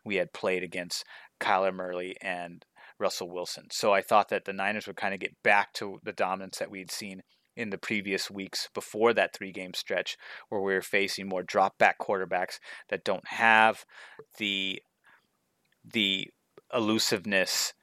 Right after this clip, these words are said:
to get out of the pocket as quickly as Kyler Murray and Russell Wilson does. We actually have a, ha-, obviously have a bigger test coming up this week, and, uh,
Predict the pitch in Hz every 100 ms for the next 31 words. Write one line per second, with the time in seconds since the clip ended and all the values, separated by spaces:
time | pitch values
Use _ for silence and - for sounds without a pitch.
0 | _ - 104 117 101 95 95 - 104 95
1 | 95 101 - - 104 101 92 - 101 92
2 | 90 90 90 90 90 - 87 92 - 87
3 | 85 87 - 95 92 - 95 92 92 92
4 | - 101 - 104 104 - 98 92 85 104
5 | 101 92 - 90 - 95 92 87 - -
6 | - 98 107 - - 90 90 - - -
7 | - 98 95 92 90